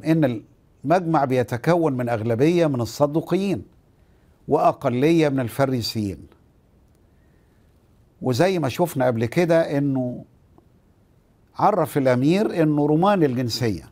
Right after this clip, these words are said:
وأراد أن يكشف للمجمع أنه فريسي من مولده وتربيته، وأنه على رجاء قيامة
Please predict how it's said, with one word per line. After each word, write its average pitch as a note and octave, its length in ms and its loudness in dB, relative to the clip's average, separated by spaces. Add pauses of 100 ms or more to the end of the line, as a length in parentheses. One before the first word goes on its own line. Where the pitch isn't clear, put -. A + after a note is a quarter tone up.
(1900)
وأراد G3+ 420 2
أن F3+ 160 0
يكشف G3 420 -4
للمجمع C3+ 600 0
أنه D#3 460 -2 (120)
فريسي F3 640 -2
من C#3 160 0
مولده C3+ 420 2
وتربيته، E3+ 680 -2 (1300)
وأنه D#3+ 340 2
على D3+ 240 2
رجاء F3+ 360 2
قيامة E3 500 0